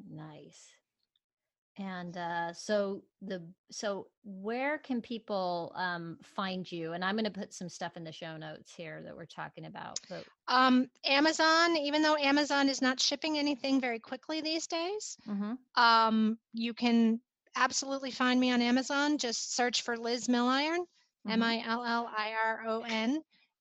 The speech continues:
Speaker 2: and all my books will come up.
Speaker 1: Great.
Speaker 2: Um, they'll get a listing. And if you have a local independent bookstore, I'm always a fan of supporting your local indies. If you have a local independent bookstore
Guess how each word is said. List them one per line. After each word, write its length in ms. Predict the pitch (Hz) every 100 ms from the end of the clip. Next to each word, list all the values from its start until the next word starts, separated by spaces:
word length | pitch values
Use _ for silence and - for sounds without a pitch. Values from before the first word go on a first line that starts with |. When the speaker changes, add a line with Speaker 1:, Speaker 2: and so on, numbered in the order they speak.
| -
Speaker 2:
and 760 | 262 240 233 233 233 233 233 226 - 277 277
all 200 | 247 254
my 160 | 262
books 280 | 254 247 -
will 80 | 247
come 140 | 220 220
up. 160 | 254 - - - _ _ _ _ _ _
Speaker 1:
Great. 140 | 196 214
Speaker 2:
Um, 300 | 214 208 202 _ -
they'll 180 | 220
get 180 | 220 226
a 40 | 233
listing. 360 | 220 - 269 - _ - _ _ _ -
And 460 | 269 269 277 269 -
if 260 | - 269 - -
you 180 | 269 262
have 220 | 285 262
a 40 |
local 440 | 262 262 277 302 285
independent 480 | 294 - 277 269
bookstore, 500 | 262 254 - 269 277
I'm 180 | 269 247
always 300 | 240 247 254
a 60 | 240
fan 580 | - 247 254 262 247 233
of 240 | 233 214
supporting 540 | - - 247 254 269
your 100 | 262
local 320 | 262 247 254 240
indies. 480 | 247 240 320 339 - - - _ _ -
If 200 | 254 254
you 80 | 262
have 100 | 240
a 20 |
local 380 | 247 262 277 269
independent 440 | 269 277 254 254
bookstore 560 | 247 247 - 254 254